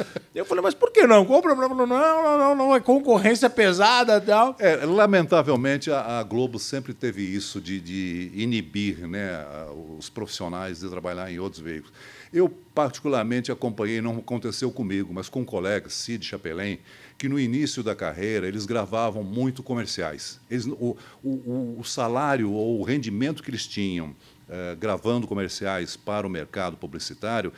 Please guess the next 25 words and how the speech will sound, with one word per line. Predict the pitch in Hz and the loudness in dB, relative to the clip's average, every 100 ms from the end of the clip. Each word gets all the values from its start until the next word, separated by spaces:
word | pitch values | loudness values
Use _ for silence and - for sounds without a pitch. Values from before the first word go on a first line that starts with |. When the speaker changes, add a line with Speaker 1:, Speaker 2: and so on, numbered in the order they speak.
| - | -8
Speaker 2:
era | 117 117 | -2 -2
bem | 95 135 | -2 -2
maior | 131 107 113 | 0 -2 -2
que | 117 | -4
o | |
salário | 113 117 101 101 104 | -8 -6 -4 -4 -6
que | 107 | -10
eles | 95 | -10
recebiam | 101 104 107 | -10 -8 -8
como | 110 113 | -6 -8
apresentadores. | 104 101 107 117 92 104 87 - _ - - - | -6 -8 -8 -8 -6 -6 -6 -16 _ -20 -20 -8
E, | 135 | -2
de | 175 | 0
repente, | 160 156 147 151 151 | 0 0 0 0 -2
a, | |
a, | 135 120 113 110 113 107 | -2 -4 -4 -4 -4 -4
a | |
Globo | 104 123 117 | -4 -4 -4
resolveu | 123 117 95 117 | -4 -4 -2 -2
cancelar | 117 135 123 127 104 107 120 127 | -4 -6 -6 -4 -2 -2 -4 -6
a | 98 | -10
participação | 110 98 - 90 - 98 | -8 -8 -8 -10 -8 -10
deles | 87 107 113 113 | -6 -6 -6 -6
em | |
comerciais | 113 127 110 - 101 104 110 | -6 -6 -8 -6 -4 -4 -6